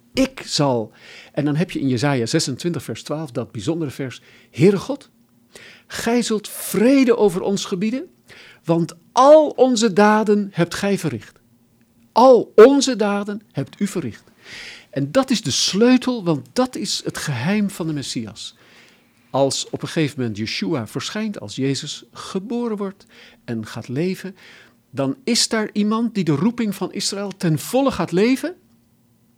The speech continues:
Maar in hem doet God zelf al die daden. En dat is het wonderlijke,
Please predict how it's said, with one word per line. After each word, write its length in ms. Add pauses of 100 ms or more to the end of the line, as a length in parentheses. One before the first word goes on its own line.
(1400)
Maar 360 (160)
in 240
hem 340 (400)
doet 400
God 280
zelf 540 (240)
al 180
die 120
daden. 380 (1200)
En 220
dat 160
is 140
het 160
wonderlijke, 580